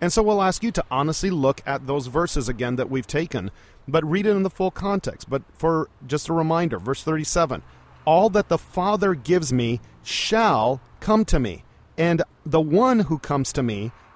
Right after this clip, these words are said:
I will certainly not cast out. And this is the will of him who sent me, that of all that he has given me I lose nothing,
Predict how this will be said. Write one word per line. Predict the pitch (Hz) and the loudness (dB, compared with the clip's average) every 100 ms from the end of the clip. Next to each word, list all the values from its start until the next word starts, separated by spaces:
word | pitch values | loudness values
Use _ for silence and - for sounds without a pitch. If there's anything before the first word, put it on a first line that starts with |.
| _ | _
I | 151 170 | 2 2
will | 180 151 | 4 0
certainly | - - 196 170 151 | -2 -2 -2 0 0
not | 147 139 147 147 - | 2 0 -2 -4 -12
cast | - 135 127 - - | -8 -6 -4 -6 -8
out. | 143 135 107 - - - _ _ _ _ _ _ - | -4 -4 -4 -10 -20 -20 _ _ _ _ _ _ -2
And | 143 127 | -2 0
this | 165 196 - | 0 0 -2
is | 165 147 | 0 2
the | 156 | 2
will | 147 156 147 | 4 2 2
of | 143 139 | -2 -2
him | 135 139 | -2 0
who | 131 | -2
sent | - 180 170 | 0 -2 0
me, | 131 - - _ _ _ | -4 -6 -20 _ _ _
that | 107 143 147 | 0 2 2
of | 139 | 0
all | - 165 208 | 2 2 4
that | 175 151 | 2 0
he | 170 151 | -4 -2
has | 156 143 | -2 -2
given | 120 160 165 165 | -2 -2 0 0
me | 175 - 143 | 0 -2 -2
I | 156 160 160 | 0 0 -2
lose | 147 156 160 143 - | 0 2 2 0 -2
nothing, | 127 135 147 165 - 123 - | -2 0 0 -2 -2 -4 -6